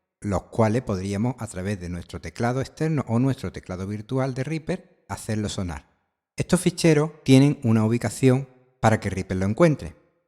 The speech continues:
Existen dos tipos de ubicaciones. Las ubicaciones estándar, donde Reaper, cuando arranca, busca los V S T por defecto, y las ubicaciones que nosotros le podemos añadir.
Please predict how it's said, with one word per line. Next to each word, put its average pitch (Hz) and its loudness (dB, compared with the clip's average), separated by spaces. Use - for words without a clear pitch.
Existen 165 2
dos 131 6
tipos 113 0
de 113 0
ubicaciones. 87 -6
Las 104 2
ubicaciones 135 6
estándar, 135 0
donde 101 -2
Reaper, 113 -2
cuando 113 2
arranca, 139 0
busca 110 0
los 78 -8
V 110 2
S 104 -4
T - -8
por 131 2
defecto, 151 -4
y 170 2
las 165 4
ubicaciones 165 2
que 139 4
nosotros 135 2
le 139 -2
podemos 101 -2
añadir. 98 -6